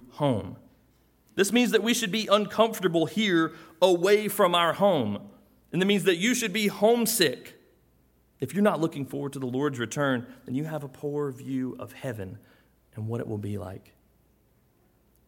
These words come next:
Finally, Paul tells us that we are no longer friendless, but we are a family. As followers of Christ,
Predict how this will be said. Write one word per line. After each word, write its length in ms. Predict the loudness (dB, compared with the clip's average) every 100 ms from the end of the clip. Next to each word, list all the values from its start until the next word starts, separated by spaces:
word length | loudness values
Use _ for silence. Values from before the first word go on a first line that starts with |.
| _ _ _ _ _ _ _ _ _ -14
Finally, 500 | -6 -2 0 -2 -2 -8 -16 _ _ _ _ _ _ _ _ _ _
Paul 180 | -2 0
tells 260 | 0 0
us 100 | -2
that 140 | -4 -4
we 160 | 0
are 100 | 0
no 160 | 2 2
longer 640 | 2 2 2 0 -2 -4 -16 _ _ _
friendless, 720 | -16 -2 0 0 -4 -8 -14 -20 _ _ _ _ _
but 100 | -6
we 140 | -2 -2
are 140 | -2
a 60 | -6
family. 440 | -10 -12 -12 -14 -18 _ _ _ _ _ _ _ _ _ _ _ _
As 160 | -8 -6
followers 540 | -2 0 2 2 2
of 120 | -2
Christ, 500 | 0 0 0 -4 -14